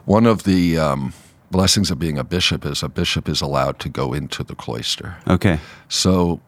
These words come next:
Speaker 1: when I have Mass for the sisters, I'll often, uh, have breakfast with them inside the cloister.
Speaker 2: Uh-huh.
Speaker 1: So that's kind of a special privilege.
Speaker 2: I heard there's a, a shortage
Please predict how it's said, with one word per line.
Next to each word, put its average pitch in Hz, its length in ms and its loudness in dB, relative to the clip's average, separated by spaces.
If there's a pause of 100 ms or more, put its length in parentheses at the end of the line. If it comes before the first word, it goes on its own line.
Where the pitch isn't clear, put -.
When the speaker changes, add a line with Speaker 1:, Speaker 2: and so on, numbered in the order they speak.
Speaker 1:
when 90 180 2
I 98 140 6
have 87 260 0
Mass 120 340 4
for 92 140 0
the 78 100 -2
sisters, 73 720 -4
I'll 82 220 4
often, 78 520 0 (460)
uh, 69 220 0
have - 200 0
breakfast - 500 -4
with - 120 -6
them 65 240 -4
inside 67 420 -2
the - 60 -16
cloister. - 580 -10
Speaker 2:
Uh-huh. 87 280 2 (220)
Speaker 1:
So 60 580 -2
that's 92 180 2
kind 98 240 2
of 73 80 -2
a 73 80 -4
special - 400 -4
privilege. - 580 -10 (600)
Speaker 2:
I - 80 2
heard 113 180 4
there's 107 200 4
a, 82 200 4
a - 80 -4
shortage 117 480 2